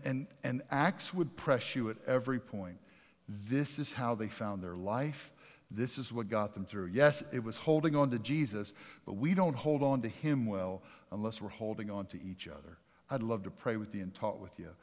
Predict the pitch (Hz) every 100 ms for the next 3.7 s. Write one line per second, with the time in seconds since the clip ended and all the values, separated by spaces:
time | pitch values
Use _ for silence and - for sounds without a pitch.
0 | - - - 104 98 - 139 151 123 95
1 | - - - - - - 107 139 151 139
2 | 113 107 123 - 110 - 156 160 170 175
3 | 180 175 - 160 175 226